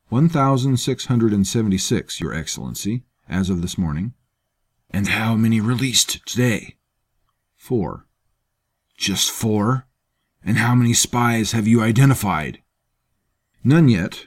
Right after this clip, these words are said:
but we have identified eighteen known and potentially dangerous Farthey sympathizers with questionable ties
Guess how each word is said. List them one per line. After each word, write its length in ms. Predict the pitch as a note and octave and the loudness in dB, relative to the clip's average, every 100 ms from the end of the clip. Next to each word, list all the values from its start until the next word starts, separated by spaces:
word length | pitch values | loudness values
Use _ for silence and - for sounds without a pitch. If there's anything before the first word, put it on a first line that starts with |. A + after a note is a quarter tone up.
| - | -6
but 400 | B2 C3+ C3+ - | 2 2 2 -4
we 200 | C#3 C#3+ | 0 2
have 180 | C#3 C3 | 2 2
identified 600 | C#3 C3 F3+ C#3 C3 A#2+ | 2 2 2 2 0 2
eighteen 760 | B2+ C3+ - F#3+ B2 G2 G#2 G2+ | 2 0 0 2 4 2 0 0
known 440 | A2 A2+ A2+ B2 | 0 2 2 2
and 160 | B2+ A#2 | 0 -2
potentially 480 | - B2+ B2 A2+ G2+ | -2 -2 0 -2 0
dangerous 520 | C3 F3 A2 E2+ - | 2 2 2 -2 -4
Farthey 360 | F2+ F2 E2 | -6 -4 -4
sympathizers 840 | - F#2+ F2 E2 D2 C#2+ D2 F#2+ G#2 | -4 -4 -6 -8 -8 -8 -8 -6 -6
with 160 | E2 | -8
questionable 540 | - A#2 - - F2+ E2+ | -4 -4 -4 -4 -6 -6
ties 580 | F#2 E2 D#2 A2 - | -6 -6 -6 -8 -12